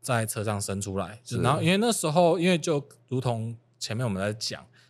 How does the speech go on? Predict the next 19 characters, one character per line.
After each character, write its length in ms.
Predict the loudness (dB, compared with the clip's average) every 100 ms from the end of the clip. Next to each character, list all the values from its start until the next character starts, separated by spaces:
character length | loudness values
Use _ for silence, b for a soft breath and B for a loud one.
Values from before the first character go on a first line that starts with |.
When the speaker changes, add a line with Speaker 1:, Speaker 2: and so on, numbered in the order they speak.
| b
Speaker 1:
在 160 | 0 0
疫 120 | 2
情 160 | -2 -2
的 140 | -2
时 160 | 0 2
候 220 | 6 6
啊， 420 | 8 6 6 4 2
哦， 160 | -2 -4 -12
所 200 | 0 2
有 80 | 2
的 120 | 2
妈 180 | 2 2
妈 180 | 2
也 60 | 2
很 100 | 0
辛 220 | -4 -6
苦， 220 | -4 -4
因 120 | -2 0
为 160 | 0